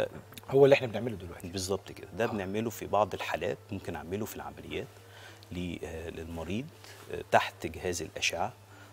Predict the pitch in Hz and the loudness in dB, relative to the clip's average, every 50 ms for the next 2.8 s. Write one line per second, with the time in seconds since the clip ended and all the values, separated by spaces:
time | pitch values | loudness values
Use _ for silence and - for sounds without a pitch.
0 | - - - 101 104 113 120 110 98 92 - 95 104 104 101 107 98 92 104 104 | -14 -8 -4 -2 -2 0 -2 -2 -4 -6 -4 -4 -4 -4 -4 -6 -8 -6 -4 -2
1 | 107 101 - - 117 127 131 - - 117 - - 101 101 123 117 101 92 101 117 | -2 -2 -2 0 0 0 2 2 0 -2 -4 -2 -2 2 2 4 2 2 0 -2
2 | 110 127 139 147 120 117 113 107 113 117 120 123 120 120 120 - | -2 -2 -2 0 0 0 0 0 0 2 2 2 2 0 0 -2